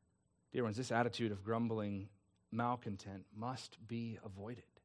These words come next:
We can't let that discontent fester in our hearts. It's ungodly and it's wicked. And as Jude tells us, the Lord will judge all of those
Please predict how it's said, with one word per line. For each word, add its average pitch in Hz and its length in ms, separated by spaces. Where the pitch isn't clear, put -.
We 131 60
can't 170 300
let 156 180
that 135 240
discontent 151 800
fester 127 540
in 131 160
our 107 280
hearts. - 760
It's - 120
ungodly 156 680
and 139 100
it's - 280
wicked. 147 380
And 151 120
as 123 120
Jude 151 300
tells 165 320
us, 147 240
the 147 100
Lord 156 360
will 160 180
judge 139 520
all 170 300
of 104 160
those - 400